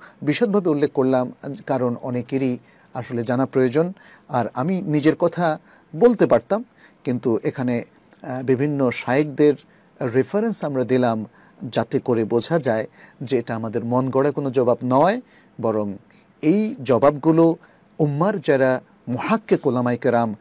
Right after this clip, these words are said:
তারাও যাচাই বাছাই করেছেন এবং তাদের বক্তব্য ঠিক যেমনটি তারা উপস্থাপন করেছেন আমরাও সেভাবে উপস্থাপন করার চেষ্টা করেছি।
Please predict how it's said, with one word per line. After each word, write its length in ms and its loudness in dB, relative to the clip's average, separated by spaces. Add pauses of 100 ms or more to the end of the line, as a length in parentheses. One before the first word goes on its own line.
(360)
তারাও 280 0
যাচাই 280 0
বাছাই 280 -4
করেছেন 500 -6
এবং 260 -6
তাদের 320 -2 (560)
বক্তব্য 640 -4 (480)
ঠিক 240 -4
যেমনটি 480 -2
তারা 160 2
উপস্থাপন 500 -6
করেছেন 460 -4 (320)
আমরাও 260 -4
সেভাবে 380 -6
উপস্থাপন 480 -10
করার 140 -10
চেষ্টা 300 -14
করেছি। 400 -10